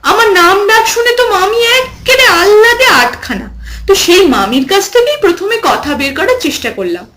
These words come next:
মামি জানালো, কোনো এক ক্ষান্ত পিসির তৈরি আচার খেয়ে সকলের নাকি সব রোগ ব্যাধি সেরে গিয়েছে। পিসির তৈরি আচারে নাকি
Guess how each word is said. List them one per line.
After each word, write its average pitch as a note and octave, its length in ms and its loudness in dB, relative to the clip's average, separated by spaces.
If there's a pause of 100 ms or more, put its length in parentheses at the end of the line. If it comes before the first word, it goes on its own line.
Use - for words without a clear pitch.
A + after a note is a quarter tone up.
(300)
মামি G#3 280 0
জানালো, B3+ 640 2 (160)
কোনো E4+ 220 2
এক F4 260 2
ক্ষান্ত G4 360 0
পিসির A4+ 340 2 (120)
তৈরি F4+ 360 4
আচার C#4 420 0
খেয়ে A#4+ 300 2 (320)
সকলের F#4+ 520 2
নাকি G4+ 480 2 (260)
সব C#4 500 0
রোগ C#4 360 2
ব্যাধি B3 400 0
সেরে A3+ 320 -4
গিয়েছে। - 460 -8 (380)
পিসির B4+ 340 0 (100)
তৈরি F4+ 360 4
আচারে C#4 560 0 (260)
নাকি G#4+ 280 -6